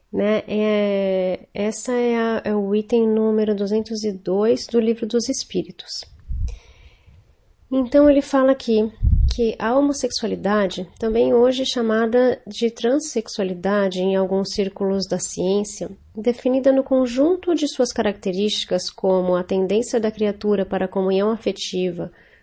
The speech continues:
com uma outra criatura do mesmo sexo, não encontra explicação fundamental nos estudos psicológicos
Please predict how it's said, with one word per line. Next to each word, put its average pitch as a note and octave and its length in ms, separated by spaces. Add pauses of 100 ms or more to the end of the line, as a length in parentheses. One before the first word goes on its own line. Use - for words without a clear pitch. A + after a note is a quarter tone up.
(160)
com F#3+ 260
uma F#3 240
outra A3+ 320
criatura F#3+ 460
do F3 80
mesmo E3 260
sexo, - 560 (480)
não C#4+ 220
encontra D4 400
explicação A#3 520
fundamental G#3+ 680
nos D4 160
estudos C#4+ 440
psicológicos G#3 960